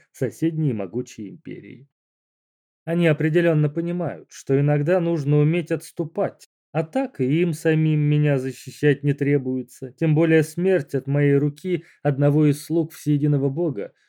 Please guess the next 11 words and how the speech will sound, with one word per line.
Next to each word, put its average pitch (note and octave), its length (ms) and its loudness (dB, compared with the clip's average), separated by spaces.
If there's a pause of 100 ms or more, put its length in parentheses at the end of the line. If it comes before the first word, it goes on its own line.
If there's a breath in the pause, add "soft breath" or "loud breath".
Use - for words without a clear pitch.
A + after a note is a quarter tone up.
(160)
я E3+ 160 0
признал A2+ 460 -4
сразу, D3+ 640 -4
чтобы D3+ 320 2
они D#3+ 180 2
вообще E3 480 0
не C3 140 -2
сомневались C#3+ 760 0
в - 120 -20
правильности C#3 680 -2
моего A2+ 520 -6